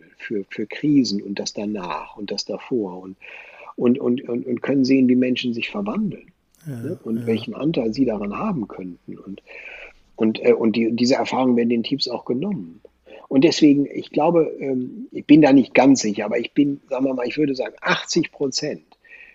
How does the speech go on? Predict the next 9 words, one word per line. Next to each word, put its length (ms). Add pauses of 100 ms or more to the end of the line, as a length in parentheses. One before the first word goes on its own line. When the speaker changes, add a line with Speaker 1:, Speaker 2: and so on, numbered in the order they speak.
(140)
Speaker 1:
ähm, 360
der 180
Mitarbeiter 680
in 140
Psychiatrien, 840
äh, 440
die 580
kann 220
man 380